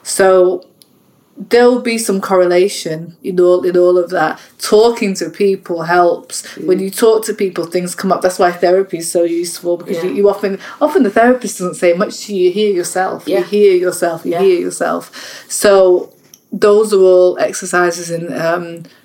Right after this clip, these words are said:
Speaker 1: in finding your voice, meditation, things like that. Like, I think meditation is brilliant 'cause you, you,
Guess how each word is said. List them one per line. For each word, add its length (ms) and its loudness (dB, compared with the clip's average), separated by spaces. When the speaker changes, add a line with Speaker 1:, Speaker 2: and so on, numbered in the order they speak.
Speaker 1:
in 100 -8
finding 400 -2
your 120 -8
voice, 680 -4
meditation, 920 -6
things 360 -10
like 240 -4
that. 420 -6
Like, 140 -10
I 80 -8
think 220 -8
meditation 600 -6
is 100 -12
brilliant 440 -2
'cause 180 -10
you, 80 -6
you, 220 -6